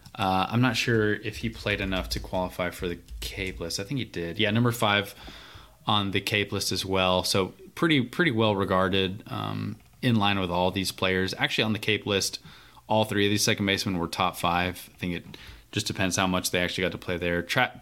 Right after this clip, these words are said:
Bazana played the most games in the Cape. As you said, he was the Cape M V P. Um, the end zone contact rate for Bazana is really impressive. Uh, the bat speed from him is good. Like, I,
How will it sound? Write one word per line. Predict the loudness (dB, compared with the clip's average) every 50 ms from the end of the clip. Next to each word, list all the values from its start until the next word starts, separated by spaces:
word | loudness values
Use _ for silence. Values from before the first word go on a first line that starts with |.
| -6 -2
Bazana | 0 2 2 4 4 2 0 0 -2 -2
played | 0 0 0 2
the | 0
most | -2 -2 -2 -2 0
games | 0 2 2 2 2 2 0 -2
in | -2 -2 -2
the | 0
Cape. | 2 2 2 2 2 0 -6 -14 -14 -8
As | -8 -6 -4
you | -4
said, | -2 0 0 0 0 0
he | 0 -2
was | -2 -2 -4
the | -6
Cape | -2 -2 -2 -2 0
M | -2 -4 -4
V | -4 -6
P. | -2 0 2 2 2 2 0 -2 -6 -10 -18 -18 -18 -18 -20 -20 -20 -10 -4
Um, | -2 -2 0 0 -2 -2 -4 -4 -4 -4 -6 -8 -12 -16 _ _ -20 _ _ _ _
the | -4 -2 -2
end | 2 2 2 2
zone | 2 0 0
contact | 0 0 0 2 2 2 2 2 2 2 2
rate | 2 4 4 2 2 0
for | -2 0
Bazana | 0 2 2 2 4 4 2
is | 2 2
really | 2 2 2
impressive. | 2 0 2 0 0 2 2 2 2 2 2 0 -2 -4 -8 -12 -10
Uh, | -10 -8 -8 -6 -6
the | -8 -8
bat | -6 -4 -2 -2 -2 -2 -2
speed | -2 -2 -2 -2 0
from | -2 -2 -2
him | 0 0 0 0
is | -2 -2
good. | 0 0 2 2 2 0 -2 -6 -12 -18 -18 -6 -4
Like, | -2 -2 -2 -2 -2
I, | -2 -2